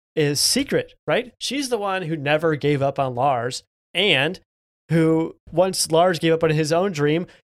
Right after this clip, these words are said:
still held on to that dream, you know? So, like, she's the one that should be, you know, taking all that. And the fact that, like, people keep telling Lars that he doesn't quit or, like, he has all this tenacity is ignoring Secret's and also giving Lars credit where he doesn't deserve it.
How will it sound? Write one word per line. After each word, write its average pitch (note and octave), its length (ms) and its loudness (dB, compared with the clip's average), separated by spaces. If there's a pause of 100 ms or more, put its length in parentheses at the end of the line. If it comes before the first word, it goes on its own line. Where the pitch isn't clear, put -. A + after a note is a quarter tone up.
(160)
still A#3+ 400 4
held A#3+ 220 2
on B3+ 160 2
to B3+ 120 -6
that F3+ 120 2
dream, C#3+ 400 -2
you F3+ 120 -2
know? A3 180 0
So, B3 200 0
like, A3+ 280 -2 (580)
she's D4+ 300 0
the A3+ 80 0
one F3+ 160 0
that D#3 100 0
should D3+ 160 -8
be, C3+ 300 -4 (200)
you C3 120 -10
know, B2 260 -4 (180)
taking D#3 300 -8
all B2 140 -4
that. A2+ 240 -8
And D#3+ 260 -6
the D3 60 -14
fact F#3+ 320 -2
that, D#3 160 -2
like, C#3 180 -4 (140)
people D#3+ 240 -4
keep D#3+ 180 -8
telling D3 340 -4
Lars C3+ 300 0
that C3 120 -6
he B2 100 -10
doesn't B2+ 260 -6
quit C#3 240 -4
or, B2 80 -4
like, A2+ 140 -8
he D3 100 -4
has C3+ 100 -2
all C3 120 -2
this C3 160 -8
tenacity B2+ 640 -8 (260)
is F3+ 160 -2
ignoring D3 800 0 (280)
Secret's - 580 -6 (200)
and C3+ 540 -2 (320)
also C#3 280 -4
giving A#2 360 -8 (100)
Lars A#2+ 260 -6
credit A#2 240 -10
where A2+ 120 -10
he A2 80 -10
doesn't G2+ 220 -10
deserve A2 240 -16
it. - 60 -20